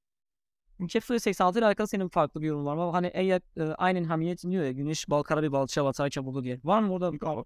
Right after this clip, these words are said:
Speaker 1: He. O da zaten, e, Arapçada abi normalde fiziksel batma için şey kullanıyor değil mi? Garp.
Speaker 2: Hı hı.
Speaker 1: Garp kullanıyor.
Speaker 2: Bu, e, garp fiili şeyde de geçiyor. Nuh'un kıssasında da geçiyor ya.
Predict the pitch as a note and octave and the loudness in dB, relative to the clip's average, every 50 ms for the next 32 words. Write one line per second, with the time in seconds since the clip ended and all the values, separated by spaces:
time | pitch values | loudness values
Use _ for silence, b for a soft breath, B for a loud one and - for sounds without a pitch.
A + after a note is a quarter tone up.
0 | - - F3 E3 B2+ - - _ _ _ _ _ _ _ _ - G#3+ A3 B3 A3 | -6 -4 -2 -2 -2 -4 -6 _ _ _ _ _ _ _ _ -2 0 2 2 4
1 | A3+ A3 G#3+ - A#3+ A#3+ A#3 G#3+ F3 F3 - _ - F#3 F3+ F3+ E3+ F#3 F#3+ G#3+ | 4 4 4 4 2 2 2 0 -2 -4 -10 _ -2 0 2 2 4 4 2 2
2 | G#3 - G3 F#3+ G3 G3+ F#3+ F#3 E3+ E3 E3 F3 F3+ G3+ F#3+ - F#3+ E3 F3 - | 2 2 2 4 4 4 4 2 2 2 2 2 2 0 -2 -2 -4 -6 -2 2
3 | - G#3 F#3+ F3+ E3+ - - G3 G3 - - A3 - G#3+ F#3+ - D3+ C3+ C#3 D#3 | 2 4 4 4 2 0 0 -2 -2 -2 -2 -2 0 0 0 0 -2 -2 -2 0
4 | G3+ A3 E3 C3+ B2+ - _ _ _ _ - - - F3 F3+ E3+ - - - - | 0 0 0 -2 -4 -8 _ _ _ _ -14 0 2 2 2 2 0 -6 -16 -20
5 | - _ _ _ - _ _ _ _ _ _ - F3+ F3 F3 - E3+ D3 C#3+ C#3 | -20 _ _ _ -20 _ _ _ _ _ _ 0 2 2 2 0 -2 -4 -4 -6
6 | - - D3+ E3+ F3+ F3 - - - C#3+ C#3 B2+ A#2+ D3+ D#3+ E3+ E3 - - F3+ | -4 0 0 2 2 0 -2 -2 0 0 0 2 4 2 2 2 0 -2 -2 0
7 | F3+ F#3 G3 - - - - D#3+ E3 F3+ D#3 A#2+ G#2 - - G#2+ G#2 A2+ B2 C3 | 2 2 2 0 -2 -2 -2 0 0 0 0 -2 -2 -2 -4 -4 -2 0 0 0
8 | B2 B2+ D3+ D3 D3+ - - - - D3+ C3 - D3+ D3+ C#3 C3+ B2+ - - A#3+ | 0 0 0 -2 -4 -8 -12 -6 -4 -4 -4 -2 -2 -2 -2 -2 -2 -2 -2 -2
9 | A3+ C#3+ G2 | 0 0 -2